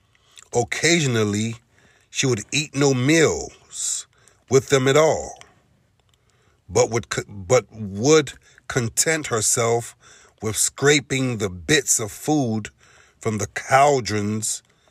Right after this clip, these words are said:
after the others had gone to bed. The senior wife was very curious about these things,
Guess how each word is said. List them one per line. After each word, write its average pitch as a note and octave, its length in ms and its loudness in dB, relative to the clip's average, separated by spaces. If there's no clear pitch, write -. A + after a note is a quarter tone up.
after A#2+ 320 0
the G2+ 120 -2
others A#2+ 420 0
had F2+ 160 -8
gone A#2+ 320 0
to A2+ 120 -4
bed. G#2+ 580 -2
The - 100 -6
senior F3+ 380 0
wife C3+ 340 2
was F#2+ 180 -8
very D#3+ 600 0
curious C#3 680 -2
about F2+ 300 -8
these E2 260 -6
things, - 840 -14